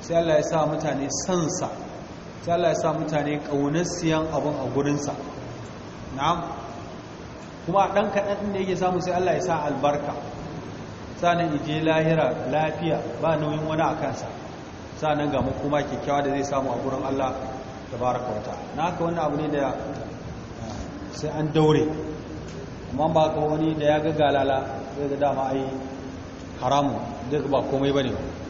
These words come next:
Kamar yadda wani mai waka yake cewa da haramun take gudu ko? Mutane ne suke gudu, haram tana gudu. Yanzu kuma ce ce take gudu mutane suna binta.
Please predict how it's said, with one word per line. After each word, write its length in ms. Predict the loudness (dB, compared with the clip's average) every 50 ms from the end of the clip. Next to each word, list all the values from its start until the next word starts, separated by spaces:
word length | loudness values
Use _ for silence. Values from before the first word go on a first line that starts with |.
| -10 -10 -10 -10 -10 -12 -12 -12 -12 -12 -12 -12 -8 -6
Kamar 140 | -2 -2 0
yadda 220 | 0 2 2 4
wani 320 | 4 2 2 2 0 0 0
mai 140 | 0 2 2
waka 240 | 2 2 2 0 -2
yake 180 | -4 -4 -6 -6 -4
cewa 160 | -4 -2 0
da 140 | 2 2 2
haramun 400 | 2 2 2 2 2 2 0 0
take 240 | -2 0 0 0 0
gudu 240 | 0 0 0 -2 -2 0
ko? 140 | 0 -2 -2 -2 -6 -8 -8 -8 -8 -10 -10 -10 -10 -10 -10 -10 -10 -8 -6 -4 -2
Mutane 360 | 0 4 6 6 6 6 4
ne 120 | 4 2
suke 260 | 0 0 0 0 0
gudu, 240 | 2 0 0 0 0
haram 300 | 2 4 4 4 4 4 4
tana 240 | 4 4 4 4
gudu. 240 | 4 2 0 -2 -2 -4 -6 -6 -8 -8 -8 -8 -10 -10 -10 -10 -10 -6 -4 -2
Yanzu 180 | 0 0 0 2
kuma 180 | 4 4 4 4
ce 140 | 4 2 2
ce 80 | 2 2
take 460 | 2 2 2 4 4 4 4 4 4 2 -2 -4 -4 -6 -6 -8 -8 -6 0 2
gudu 260 | 4 4 6 6 6
mutane 440 | 6 6 6 6 6 6 6 4 2
suna 200 | 2 4 4 4 4
binta. 260 | 4 2 0 -2